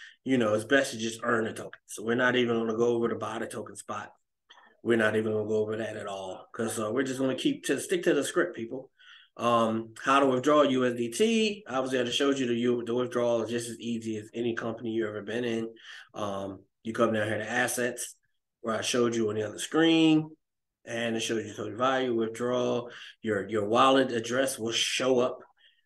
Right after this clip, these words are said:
You will have, you will know how much money you have. Your wallet address will show up when it's time for you to withdraw, and then you can just withdraw whatever that is, and it'll go straight to your U S D T wallet account. So we don't have to go through that, but this is there for you to go through it.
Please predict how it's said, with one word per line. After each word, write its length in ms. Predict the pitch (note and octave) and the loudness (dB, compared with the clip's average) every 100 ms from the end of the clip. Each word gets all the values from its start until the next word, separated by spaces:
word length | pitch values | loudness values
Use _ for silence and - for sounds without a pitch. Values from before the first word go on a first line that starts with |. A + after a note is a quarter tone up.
| _ B2 | _ 0
You 120 | B2 | 2
will 120 | G#2+ | 2
have, 280 | C3 C3 B2+ | 2 2 4
you 120 | C3+ | 4
will 120 | C3 | 6
know 160 | C3+ C3 | 6 4
how 100 | C3 | 2
much 160 | B2+ | 0
money 200 | C3+ C3 | 0 0
you 140 | A#2+ B2 | 0 0
have. 260 | B2+ B2+ | 0 0
Your 120 | A#2 A2+ | -2 -2
wallet 300 | A#2+ C3 B2 | 0 0 0
address 380 | A#2 A#2+ - - | 0 -2 -4 -10
will 80 | A2+ | -6
show 320 | - A#2+ B2+ | -2 0 0
up 140 | A#2+ A#2+ | 0 -2
when 120 | A#2 | -4
it's 100 | A2+ | -4
time 260 | A#2+ A#2 | -2 -2
for 60 | A#2+ | -2
you 100 | A#2+ | 0
to 80 | A#2 | 2
withdraw, 560 | A#2+ A#2+ A#2+ A2 A2 - - - _ G#2+ | 0 0 -2 -2 -4 -10 -20 -20 _ -4
and 240 | A2+ G#2+ | 0 2
then 180 | A2 A2 | 2 2
you 120 | A2+ | 2
can 100 | A2 | 0
just 180 | A2 A2 | -2 -2
withdraw 480 | A2+ A2 A2+ G#2+ A2 | -2 -2 -2 -2 -4
whatever 340 | G#2+ A2 G#2+ | -4 -4 -2
that 180 | A2+ G#2 | -4 -6
is, 220 | G#2+ - | -10 -10
and 100 | G#2 | -12
it'll 160 | G#2+ A2 | -10 -8
go 140 | G#2 | -8
straight 280 | - A2 G#2+ | -6 -6 -6
to 80 | A2+ | -8
your 300 | G2+ G#2 G#2+ | -8 -6 -4
U 100 | G#2+ | -4
S 140 | G2+ | -4
D 220 | G2 G#2 | -8 -12
T 380 | G2 - G2+ F#2+ - - - _ | -12 -12 -14 -14 -20 -20 -20 _
wallet 460 | - G2+ G#2+ G#2+ G#2+ | -10 -4 -2 -2 -4
account. 460 | G2+ - A2+ G2+ - | -6 -4 -4 -4 -8
So 200 | A2 A2 | -4 -2
we 120 | A#2+ | 0
don't 180 | A#2+ A#2 | -2 -4
have 140 | A2 | -8
to 60 | G2+ | -4
go 200 | A#2 A#2+ | -2 0
through 160 | C3+ | 0
that, 220 | B2+ A#2+ | 0 0
but 100 | B2 | 2
this 200 | D3+ F#3+ | 2 2
is 100 | D3+ | 2
there 180 | D#3 E3+ | 6 6
for 120 | - | 6
you 140 | C#3 D3 | 0 0
to 80 | B2 | 2
go 180 | C#3+ | 0
through 200 | - | 0
it. 60 | G#2 | -6